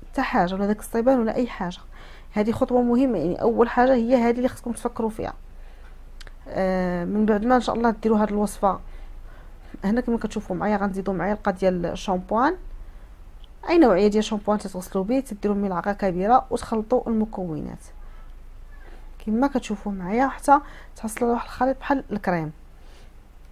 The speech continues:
كما قلت لكم بالنسبه ل، بالنسبه ل، لهاد الوصفه ان شاء الله ملي غديروها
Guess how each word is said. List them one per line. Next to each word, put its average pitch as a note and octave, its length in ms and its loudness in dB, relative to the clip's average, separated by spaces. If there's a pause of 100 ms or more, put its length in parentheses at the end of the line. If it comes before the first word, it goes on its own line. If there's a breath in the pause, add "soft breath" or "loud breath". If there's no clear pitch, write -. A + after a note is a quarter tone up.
(600)
كما A#3+ 180 0
قلت A#3 180 -2
لكم A#3+ 260 2 (600 loud breath)
بالنسبه A3 600 2
ل، F#3+ 840 0 (420 soft breath)
بالنسبه G#3 540 0
ل، F#3 240 0 (920 loud breath)
لهاد G#3 120 2
الوصفه G#3 360 0
ان F#3+ 80 0
شاء - 140 -6
الله G3+ 120 0
ملي G3+ 160 0
غديروها G3 640 0